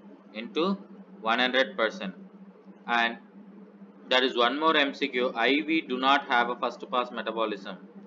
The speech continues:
I V does not have a first pass metabolism. First pass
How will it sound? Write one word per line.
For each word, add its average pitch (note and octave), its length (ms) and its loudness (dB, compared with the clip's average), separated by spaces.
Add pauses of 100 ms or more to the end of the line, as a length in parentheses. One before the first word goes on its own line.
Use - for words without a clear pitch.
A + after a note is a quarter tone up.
(500)
I C3 280 6
V D#3 340 0 (840)
does A2+ 200 0
not C3+ 320 4
have B2 240 4
a F3+ 280 4 (960)
first B2 220 2 (120)
pass C3+ 260 4
metabolism. A2+ 720 -2 (520)
First A#2+ 300 -2
pass E3 380 4